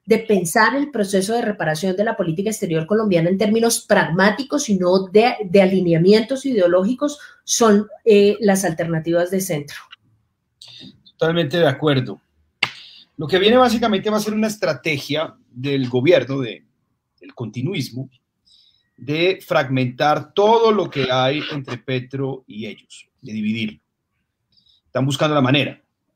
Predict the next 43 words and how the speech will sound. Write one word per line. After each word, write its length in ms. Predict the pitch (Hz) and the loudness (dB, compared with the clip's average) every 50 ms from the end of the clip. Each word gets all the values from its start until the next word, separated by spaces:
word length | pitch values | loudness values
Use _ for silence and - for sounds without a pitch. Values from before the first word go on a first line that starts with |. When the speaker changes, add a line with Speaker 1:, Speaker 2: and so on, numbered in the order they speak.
| _ _ - | _ _ -12
Speaker 1:
Ujú. 520 | 208 185 170 160 156 - - - - - _ _ _ _ _ | -10 -10 -10 -10 -14 -14 -16 -16 -16 -18 _ _ _ _ _
Speaker 2:
Em, 800 | - 117 120 120 120 123 123 123 127 127 127 127 127 127 127 127 127 - _ - | -12 -10 -6 -4 -2 -2 0 0 0 0 2 2 2 2 2 0 -2 -6 _ -8
y 380 | 196 202 214 233 233 240 233 | -2 0 2 4 4 2 0
con 160 | 226 - 185 170 | 2 2 2 2
las 160 | 151 127 - | 2 0 0
firmas 300 | 170 175 175 185 175 147 | -2 -4 -2 -2 -2 -2
encuestadoras 680 | 165 147 147 143 131 - 131 123 131 139 143 160 143 156 | -2 -2 -2 -4 -2 -2 0 0 0 0 0 0 0 0
amigas, 880 | 180 196 196 175 139 147 165 170 170 - - - - - - - _ _ _ | 0 0 0 -2 2 2 0 0 0 -6 -8 -8 -10 -12 -12 -14 _ _ _
ir 360 | - 143 147 147 147 151 147 - - - | -4 -2 0 0 0 0 -2 -12 -14 -6
fragmentando 720 | - 131 127 120 123 127 127 123 - 151 156 170 180 175 | -4 -2 -2 0 0 0 0 2 2 2 2 2 0 2
todo 260 | - 196 196 190 180 | 4 4 6 6 6
esto 180 | 160 135 - 175 | 4 2 -2 -4
en 60 | 170 | -2
candidatos 520 | - 156 135 127 127 120 120 120 - 139 | -2 0 0 2 2 0 0 -2 -6 -10
con 100 | - 143 127 - | -8 -8 -4 0
cuatro, 320 | 131 127 120 131 - 131 | 0 0 0 0 -4 -10
cinco, 380 | 120 - - 135 135 - - 139 | -8 -6 -6 -6 -6 -8 -8 -8
seis 240 | - 131 143 139 | -6 -6 -6 -6
puntos 580 | - - 170 139 123 - - 151 - - - _ _ _ _ _ - | -6 -6 -4 -4 -4 -4 -6 -12 -12 -12 -16 _ _ _ _ _ -4
para 140 | 139 131 123 | -2 0 0
llegar 280 | 131 143 131 135 151 | 0 0 2 2 0
al 80 | 170 170 | 0 0
mes 180 | 180 180 156 | -2 -2 0
de 60 | 143 185 | 0 0
octubre 480 | 180 - - 190 185 175 160 151 165 | 0 2 2 4 4 4 4 2 0
y 140 | 170 165 147 | 0 0 0
el 100 | 135 131 | 0 0
país 260 | - 123 131 135 131 | 0 -2 -2 0 -2
diga, 360 | 139 151 147 170 170 165 - _ _ | -2 -4 -4 -4 -4 -6 -8 _ _
"Si 360 | - - - - - 175 175 | -14 -12 -8 -8 -6 -6 -4
no 100 | 170 170 | -4 -4
es 120 | 180 151 196 | -4 -4 -6
el 100 | 208 208 | -6 -6
candidato 480 | - 190 185 165 156 147 151 147 185 185 | -6 -6 -6 -4 -4 -6 -4 -4 -2 -2
de 60 | 180 | -2
la 60 | 175 | -2
coalición 360 | 170 147 139 135 123 131 139 | -2 -4 -4 -4 -4 -4 -6
del 120 | 156 170 - | -6 -8 -8
continuismo 540 | 160 147 135 135 131 135 139 143 156 170 156 | -10 -8 -6 -4 -4 -2 -2 -4 -4 -6 -8
para 120 | - - | -8 -10
enfrentar 300 | 123 123 120 113 135 143 | -10 -10 -8 -6 -8 -8
a 60 | 151 | -6
Petro, 320 | - 165 - - - - | -8 -12 -10 -10 -12 -12